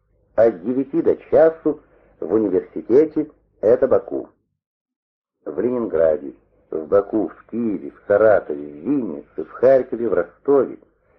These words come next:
во всех крупных городах Советского Союза гремит его мощный голос. Сперва появляются афиши, возвещающие о его прибытии,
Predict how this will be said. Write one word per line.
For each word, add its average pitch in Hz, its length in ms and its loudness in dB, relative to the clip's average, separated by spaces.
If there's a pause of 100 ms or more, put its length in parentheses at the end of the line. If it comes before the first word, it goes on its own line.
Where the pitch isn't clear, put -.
(120)
во 92 160 0
всех 160 260 0
крупных 165 380 -2
городах 147 440 2
Советского 120 560 -2
Союза 143 480 -2 (400)
гремит 117 560 -2
его 139 240 0
мощный 131 680 -2
голос. 98 420 0 (800)
Сперва 120 320 2
появляются 143 640 2
афиши, 120 560 -8 (320)
возвещающие 113 1300 -2
о 101 80 -2
его 98 220 -2
прибытии, 98 640 -8